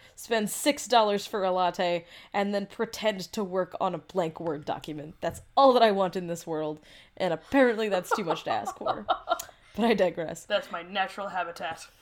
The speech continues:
Speaker 1: So, the search for
Speaker 2: That's where I
Speaker 1: Nylene was
Speaker 2: belong.
Speaker 1: organized almost immediately after her disappearance was noticed. Unlike a lot of other cold cases we've covered,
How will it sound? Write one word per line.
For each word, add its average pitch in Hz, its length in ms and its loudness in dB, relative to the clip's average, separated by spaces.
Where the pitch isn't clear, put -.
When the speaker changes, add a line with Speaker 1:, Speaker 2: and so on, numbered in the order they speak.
Speaker 1:
So, 294 380 6
the 226 220 -2
search 453 300 0
for 403 140 -2
Speaker 2:
That's 262 180 4
where 240 80 -2
I 240 80 0
Speaker 1:
Nylene 220 60 -2
was 214 140 0
Speaker 2:
belong. 185 120 0
Speaker 1:
organized 196 560 -2
almost 247 380 2
immediately 202 680 -2
after 185 280 0
her 190 100 -2
disappearance 170 540 -6
was 160 120 -10
noticed. 107 460 -6
Unlike 349 260 6
a 311 60 -2
lot 254 180 2
of 202 80 -2
other 190 220 -2
cold 185 280 -6
cases 175 320 -8
we've 175 160 -8
covered, 175 380 -6